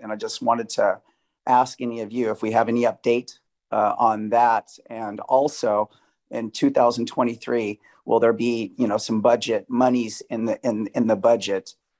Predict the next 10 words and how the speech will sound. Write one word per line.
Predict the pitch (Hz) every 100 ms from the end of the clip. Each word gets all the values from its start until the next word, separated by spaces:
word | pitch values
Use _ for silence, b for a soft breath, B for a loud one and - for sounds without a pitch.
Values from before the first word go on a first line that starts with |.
| _
for, | - 127 113 113 110 120 - _ _ _ _
um, | 104 101 101 98 92 98 _ _ _ _ _
these | - 123 120
kinds | - 117 113 107
of | 101 104
improvements | 98 - 127 117 95 92
and | 98 95
adding | 120 113 110
these | 104 -
courts? | - 101 87 - -